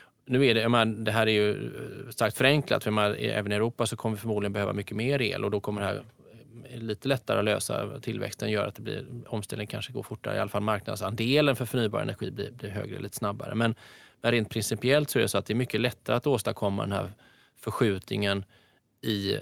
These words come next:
en växande ekonomi och en tillväxtmiljö. Och det här är ju, jag menar, det, det, det, det underligger ju också den politiska diskursen ib-, ibland, att, ja, men, eh,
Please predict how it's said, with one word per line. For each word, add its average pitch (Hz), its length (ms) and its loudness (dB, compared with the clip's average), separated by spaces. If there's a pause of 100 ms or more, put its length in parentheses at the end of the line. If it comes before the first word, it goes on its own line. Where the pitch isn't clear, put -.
en 104 180 -2
växande 104 440 -2
ekonomi 98 600 -2
och 95 100 -2
en 95 80 -6
tillväxtmiljö. 101 1080 -4 (680)
Och 117 120 0
det 104 80 2
här 107 120 4
är 151 40 6
ju, 185 60 4
jag 139 140 2
menar, 113 140 4
det, 104 140 -2
det, 113 160 -8
det, 110 240 -6
det 120 200 -2
underligger 117 460 2
ju 110 40 4
också 101 300 0
den 98 260 0 (340)
politiska 101 540 -2
diskursen 113 560 -2
ib-, 104 200 -2
ibland, 92 340 -2
att, 95 160 -8
ja, 101 140 0
men, 98 240 -2 (1120)
eh, - 280 -6